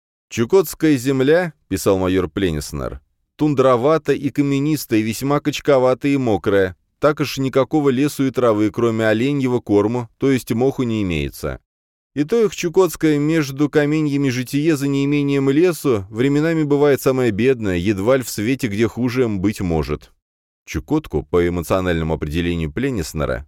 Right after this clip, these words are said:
можно назвать последнейшую и беднейшую всего земного круга, в последнем краю лежащую между севером и востоком, где не имеется удобностей к житью человеческому.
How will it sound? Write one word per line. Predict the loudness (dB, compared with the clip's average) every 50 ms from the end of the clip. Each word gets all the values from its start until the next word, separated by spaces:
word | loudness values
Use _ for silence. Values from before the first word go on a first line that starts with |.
| _ _
можно | -6 -2 0 0 0 0 -2 -2
назвать | 0 0 0 0 0 0 0 0 -2 -2 -4
последнейшую | -2 -2 -2 0 0 -2 -2 -2 0 0 -2 -4 -4 -4 -4 -2 -2 -2 -2 -4
и | -6 -6
беднейшую | -4 -4 -4 -4 -4 -4 -2 -4 -4 -4 -4 -4 -4 -4
всего | -4 -4 -4 0 0 0
земного | 0 0 -2 -2 0 0 0 0 0
круга, | 0 0 0 0 0 0 -2
в | -4 -2
последнем | -2 -2 -2 0 0 -2 -2 -2 -2 -4 -4 -2
краю | 0 2 2 2 2 0 0
лежащую | 0 0 0 2 0 0 0 -2 -4 -2 -2 -2 -2 -2
между | -2 -2 -2 -2 -2 -2 -4 -4
севером | -2 -2 0 0 0 0 0 0
и | 0 0
востоком, | 0 0 -2 -2 -4 -4 -4 -2 -4 -6 -8 -8 -10 -16 _ _ _ _ _ _ _ _ _ _ _ -10
где | -8 -4 -2 -2 0
не | 0 0 0
имеется | 0 0 0 0 0 -2 -2 -2 -2
удобностей | -2 0 0 0 0 0 -2 -4 -6 -4 -4 -4 -4
к | -2
житью | -4 -4 -4 -6 -6 -8 -8 -6 -4
человеческому. | -2 0 0 0 0 0 -2 -6 -10 -12 -12 -10 -10 -10 -8 -10 -12 -14